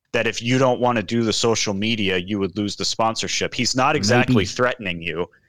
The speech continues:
Speaker 1: He's simply saying that this is simply the facts.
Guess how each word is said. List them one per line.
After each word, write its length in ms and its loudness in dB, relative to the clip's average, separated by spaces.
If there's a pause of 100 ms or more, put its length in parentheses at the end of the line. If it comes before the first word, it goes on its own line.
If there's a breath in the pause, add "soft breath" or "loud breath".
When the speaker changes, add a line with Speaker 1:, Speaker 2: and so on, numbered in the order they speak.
(100)
Speaker 1:
He's 220 -2
simply 460 0
saying 480 0
that 180 -4
this 240 0
is 80 -2
simply 320 0
the 100 -8
facts. 460 -2